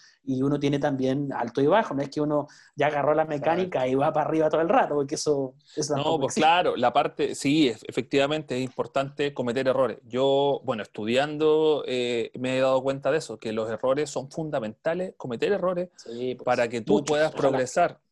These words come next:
Speaker 2: Sí, de verdad. De hecho, se habla en emprendimiento, César, actualmente en los modelos de negocio,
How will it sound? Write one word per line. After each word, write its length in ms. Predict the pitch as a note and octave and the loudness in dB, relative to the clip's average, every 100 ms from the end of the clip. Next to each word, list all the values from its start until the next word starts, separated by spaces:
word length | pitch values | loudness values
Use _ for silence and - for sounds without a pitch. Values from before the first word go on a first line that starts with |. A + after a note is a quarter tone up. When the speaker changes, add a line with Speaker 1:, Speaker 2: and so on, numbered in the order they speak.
| _ | _
Speaker 2:
Sí, 400 | - C3+ D3+ C3+ | -8 -2 -2 -2
de 160 | A2+ A2+ | -2 -2
verdad. 340 | A2 C3+ A2 | 0 0 0
De 140 | B2 E3+ | 0 0
hecho, 180 | F3 | 0
se 140 | B3 F#3 | 0 0
habla 160 | G3 | 0
en 80 | G3+ | 0
emprendimiento, 520 | F#3+ E3+ D3 D3 E3+ | -4 -4 -4 -2 -2
César, 220 | F#3 F#3+ F3 | -4 -2 -2
actualmente 580 | C#3+ D#3+ D#3 E3+ E3 | -2 -4 -4 -6 -4
en 40 | D3+ | -4
los 100 | C3 | -2
modelos 320 | A#2+ D3+ C#3 | 0 0 -2
de 80 | C3 | -4
negocio, 440 | B2 D3+ - E3+ | -2 -2 -2 -8